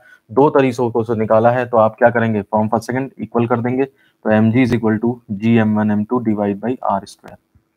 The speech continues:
अब देखिए, इसमें मास हमने क्या लिया था, इसका अर्थ का मास तो कैपिटल में लिया था, तो यहाँ रख दीजिए, स्मॉल एम इसका मास लिया था, तो यहाँ रख दीजिए, और यहीं वो चीज़ें यहाँ भी आप इसमें पुट कर लीजिए। अब देखिए, मास मास कट जाएगा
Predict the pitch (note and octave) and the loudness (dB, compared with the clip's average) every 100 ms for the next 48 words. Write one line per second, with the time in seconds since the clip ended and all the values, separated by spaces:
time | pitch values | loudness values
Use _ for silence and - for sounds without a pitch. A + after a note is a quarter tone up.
0 | _ _ _ - D3 D3+ D3+ E3+ E3+ D#3+ | _ _ _ 0 2 2 0 0 0 0
1 | B2 C3 C#3+ C#3 C#3 C3 B2+ B2+ B2+ C3 | 2 2 2 -4 -4 0 2 2 0 0
2 | A#2+ B2 A#2+ A#2 - A#2+ A2+ A2+ A2+ A2 | 0 4 4 4 0 0 0 -2 -4 -4
3 | A2+ C3 C3 B2 B2 A#2+ A#2 A2 G2 G#2 | 0 0 0 0 0 0 -2 -4 -4 -2
4 | A#2+ A#2+ A#2+ A#2 B2 - _ _ - G#2+ | -2 0 -2 -2 -4 -6 _ _ -14 -6
5 | A#2+ A#2+ A#2 A2+ G#2 - A#2+ A#2 A#2 A#2 | 2 4 4 2 -2 -2 0 0 0 0
6 | A2+ A2 G2+ G2 B2 A#2+ A2 A2+ A#2 A#2+ | 0 -4 -4 -2 0 -2 -2 -2 0 -2
7 | - _ _ - G#2+ G#2+ - A2 A2 A#2 | -6 _ _ 2 4 4 2 -2 0 0
8 | G#2 A#2 A#2 G#2+ G#2+ G#2 A2+ A#2 A#2+ A#2 | 0 -2 0 0 0 2 2 2 2 0
9 | B2 A2 A#2+ - B2 B2+ B2 G#2+ - _ | -6 -6 -6 -2 -2 -2 -2 -4 -6 _
10 | - A2+ A#2 A#2 A#2+ A2 A2 A2+ G#2+ - | -2 0 0 0 0 0 0 -2 -4 -2
11 | A2+ A#2 B2+ B2 G#2+ | -4 2 2 2 -2